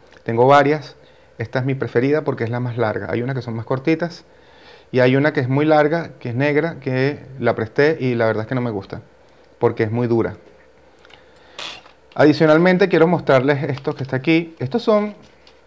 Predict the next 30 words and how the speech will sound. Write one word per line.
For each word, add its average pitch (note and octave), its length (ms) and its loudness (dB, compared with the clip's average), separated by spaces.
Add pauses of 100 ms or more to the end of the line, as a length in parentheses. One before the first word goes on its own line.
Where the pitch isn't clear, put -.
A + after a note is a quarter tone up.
(640)
yo C#3 200 0
me F#3 60 2
imagino F#3 260 0
que F#3+ 60 -4
ustedes D#3+ 400 0
deben D3+ 320 0
conocer C3+ 400 0
los C#3+ 160 -4
palitos B2+ 760 0 (220)
de A#2+ 80 -2
madera, A#2+ 460 2 (920)
que A#2 120 -6
son A#2 260 -8
muy, C#3 280 -4
muy, B2 280 -10
están A#2 200 -8
muy C3 140 -4
popularizados. B2+ 760 -4 (160)
Esto C3+ 180 -6
es G3 60 -4
un G3 80 -6
palito, E3+ 400 -4 (1300)
pero D#3+ 460 0
es A#2+ 220 -4
de C#3+ 240 -2
aluminio, A#2+ 460 -6 (340)
no A#2+ 160 -6
es A#2+ 40 -6
de C3 60 -4
madera. A#2 340 -6